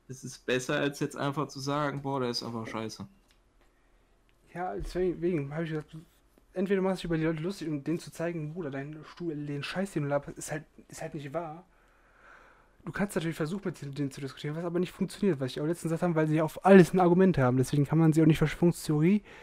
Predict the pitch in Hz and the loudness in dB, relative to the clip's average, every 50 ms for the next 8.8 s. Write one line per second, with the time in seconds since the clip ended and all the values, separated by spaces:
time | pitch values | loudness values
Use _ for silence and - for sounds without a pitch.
0 | - - - - - 180 196 214 233 254 - - _ _ _ - - 151 - - | -20 -20 -12 -4 0 2 4 4 2 2 -2 -6 _ _ _ -6 -6 -4 0 2
1 | 160 151 151 170 190 208 233 247 - - - - - - 196 180 - - - 147 | 2 4 4 4 2 2 2 0 -4 -8 -14 0 6 8 8 8 6 6 6 6
2 | 135 131 127 123 123 123 - 135 139 - 131 123 123 - - - - 127 127 113 | 8 8 6 4 2 0 -2 -4 -2 0 0 0 -2 -4 -8 -6 -4 -2 0 0
3 | - 135 135 123 - - 127 127 - - _ _ _ _ - - - - - - | 2 2 2 2 2 0 0 0 0 -8 _ _ _ _ -20 -20 -20 -20 -20 -20
4 | - - - - _ _ - - 156 165 208 208 - - - - 175 160 151 175 | -20 -20 -20 -20 _ _ 2 8 10 10 10 10 8 2 0 2 4 4 6 6
5 | 196 214 208 - 160 156 - - - 165 175 - - 151 147 147 147 143 143 131 | 6 4 4 4 2 0 2 4 6 6 6 6 6 10 12 12 12 12 10 6
6 | - - - - _ _ _ - - 143 135 135 131 123 - - - 131 135 135 | 4 0 -6 -8 _ _ _ -6 0 2 4 4 4 2 2 -2 -2 2 2 4
7 | 131 131 135 131 - 127 127 131 - _ _ _ _ _ _ _ _ - - 135 | 4 4 2 0 2 0 0 0 -2 _ _ _ _ _ _ _ _ 0 6 8
8 | 143 151 - 170 151 - 147 143 151 156 143 135 135 131 123 - | 8 8 8 4 2 2 2 4 4 4 4 6 6 4 2 0